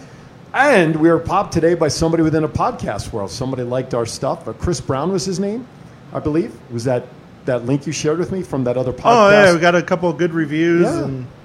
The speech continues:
Speaker 2: I'll put 'em up on the Facebook thing, and
Speaker 1: Right
Speaker 2: give us
Speaker 1: on.
Speaker 2: a five-star review if you like what you hear.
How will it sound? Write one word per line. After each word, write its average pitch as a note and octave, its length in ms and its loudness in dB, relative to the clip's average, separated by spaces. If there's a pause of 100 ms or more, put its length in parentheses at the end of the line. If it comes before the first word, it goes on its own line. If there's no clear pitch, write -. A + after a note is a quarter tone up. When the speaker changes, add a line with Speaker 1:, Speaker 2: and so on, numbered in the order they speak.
(160)
Speaker 2:
I'll D3+ 120 0
put F#3+ 120 2
'em F3+ 140 2
up E3+ 140 0
on F3 120 2
the D#3+ 80 -2
Facebook D#3+ 520 -6
thing, D#3+ 420 -4
and C3 220 -8 (180)
Speaker 1:
Right D#3 160 4
Speaker 2:
give G3 100 10
us A#3 120 8
Speaker 1:
on. D3+ 80 4
Speaker 2:
a - 20 0
five-star F#3 380 4
review F#3+ 240 4
if D3+ 100 -2
you C#3 100 2
like C#3 160 0
what C#3+ 160 -2
you D3+ 80 -4
hear. F#3+ 240 -6